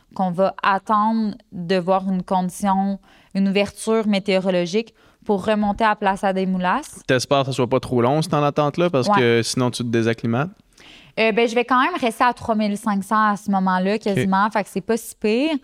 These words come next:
Speaker 1: Puis je vais continuer de m'entraîner aussi in between. Fait que l'objectif, ça va toujours être de rester en mouvement puis tout ça,
Speaker 2: Ouais.
Speaker 1: mais d'intégrer du repos aussi. Fait qu'il va falloir que je me repose aussi.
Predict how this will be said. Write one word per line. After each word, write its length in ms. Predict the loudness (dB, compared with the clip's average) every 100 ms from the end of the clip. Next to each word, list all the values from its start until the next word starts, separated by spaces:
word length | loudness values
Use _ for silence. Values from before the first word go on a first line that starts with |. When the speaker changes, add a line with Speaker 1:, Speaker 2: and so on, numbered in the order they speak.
| -10 -20 -10
Speaker 1:
Puis 140 | -4 0
je 60 |
vais 100 | 0
continuer 320 | 0 0 2
de 60 | 2
m'entraîner 420 | 2 0 0 2
aussi 280 | 0 -2 0
in 60 | 0
between. 380 | 0 -2 -2 -2
Fait 120 | -2
que 80 | 0
l'objectif, 420 | 0 0 -2 -4
ça 160 | 0 2
va 140 | 2 0
toujours 280 | -2 0 0
être 140 | 0
de 80 | 0
rester 320 | 0 -2 -2
en 80 | 0
mouvement 500 | 0 -2 -2 0 -2
puis 120 | -4
tout 100 | -14
ça, 320 | -4 0 0 -2 -4
Speaker 2:
Ouais. 160 | -6 -4
Speaker 1:
mais 120 | -2 0
d'intégrer 480 | 0 0 -2 -2
du 100 | -2 -2
repos 340 | -2 -4 -12 _ _ _ _ _ _ -6
aussi. 320 | -6 -6 -16 _ _ _
Fait 140 | -4
qu'il 80 | -2
va 80 | -2
falloir 200 | -4 -2
que 60 | -2
je 40 |
me 60 | -2
repose 320 | -4 -8 -10
aussi. 300 | -14 -14 -14